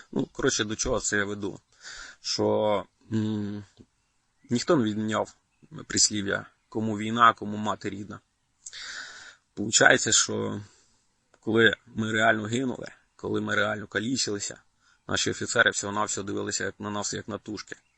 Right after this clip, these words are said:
На тушки або як на гаманці, з яких сипеться кеш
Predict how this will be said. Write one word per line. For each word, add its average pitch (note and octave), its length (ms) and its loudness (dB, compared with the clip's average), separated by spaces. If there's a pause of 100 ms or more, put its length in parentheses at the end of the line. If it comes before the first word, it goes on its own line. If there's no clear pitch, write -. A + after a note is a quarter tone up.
(320)
На A2+ 80 -8
тушки - 340 -2
або G2+ 220 -4
як G2+ 160 0
на G2+ 120 -4
гаманці, G#2 540 -4 (540)
з - 20 -10
яких G2 260 -4
сипеться G#2 380 -2
кеш - 360 -12